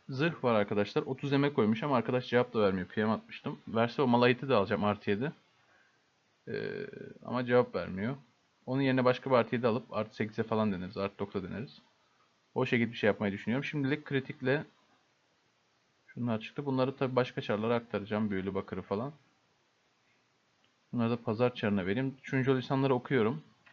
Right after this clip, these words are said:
Ee, gördüğünüz gibi şu kırmızı bayrak M bir ama üçüncü henüz bir.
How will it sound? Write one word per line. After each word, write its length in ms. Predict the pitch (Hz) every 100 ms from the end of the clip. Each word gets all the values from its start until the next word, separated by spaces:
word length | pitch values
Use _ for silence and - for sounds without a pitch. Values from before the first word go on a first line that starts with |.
| - _ _ _ -
Ee, 40 | 101 95 98
gördüğünüz 360 | 104 104 101 104
gibi 160 | 101 104
şu 260 | - 92 - _ _
kırmızı 300 | - 110 110
bayrak 260 | 110 107 107
M 160 | 110 120
bir 80 |
ama 280 | 117 107 139 - _ _ _ _ _ -
üçüncü 340 | 117 110 113
henüz 340 | 110 110 107
bir. 140 | 113